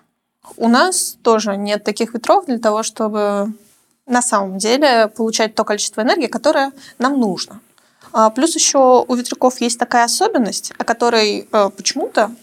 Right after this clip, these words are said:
забывают. Это то, что по прошествии какого-то времени, когда нужно заменить какую-то лопасть ветряка,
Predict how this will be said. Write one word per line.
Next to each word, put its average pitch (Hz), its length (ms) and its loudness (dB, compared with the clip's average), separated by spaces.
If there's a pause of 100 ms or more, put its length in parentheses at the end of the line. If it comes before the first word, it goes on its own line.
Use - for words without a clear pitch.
(200)
забывают. 226 520 -2 (720)
Это 240 180 0
то, 330 200 4
что 269 840 6 (160)
по 247 80 2
прошествии 196 840 0
какого-то 214 420 0
времени, 277 400 0
когда 214 580 2
нужно 233 320 0
заменить 220 320 -2
какую-то 208 380 -4
лопасть - 560 -2 (120)
ветряка, 233 420 2